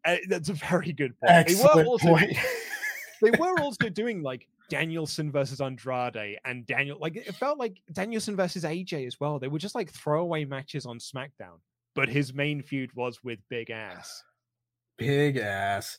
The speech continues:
Speaker 2: Big Ass, and then we got that Miz feud that a lot of people thought was gonna be, like, amazing, and we got a bunch of two-star matches out of it. <sighs>
Speaker 1: Uh,
Speaker 2: We
Speaker 1: and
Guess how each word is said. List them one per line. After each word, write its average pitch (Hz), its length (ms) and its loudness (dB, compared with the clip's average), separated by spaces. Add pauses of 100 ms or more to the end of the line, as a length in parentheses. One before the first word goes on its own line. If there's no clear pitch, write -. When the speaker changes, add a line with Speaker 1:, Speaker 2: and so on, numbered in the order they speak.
(420)
Speaker 2:
Big 175 180 8
Ass, 165 480 10
and 139 140 4
then 139 420 6
we 127 140 6
got 127 320 8 (120)
that 127 280 6
Miz 139 360 4
feud 127 580 2
that 104 240 0 (100)
a 107 40 -4
lot 113 240 4
of 110 60 -2
people 113 360 0
thought 107 280 2
was 101 140 -4
gonna 107 180 0
be, 104 180 -2
like, 95 200 0
amazing, 95 560 -4
and 92 80 -6
we 92 100 -4
got 92 160 0
a 92 40 -6
bunch 98 200 -6
of - 160 -10
two-star 98 440 -4
matches 87 380 -10
out 71 140 -8
of 80 80 -8
it. 87 180 -10
<sighs> - 40 -20 (1160)
Speaker 1:
Uh, 143 720 2
Speaker 2:
We 233 200 10
Speaker 1:
and 233 240 8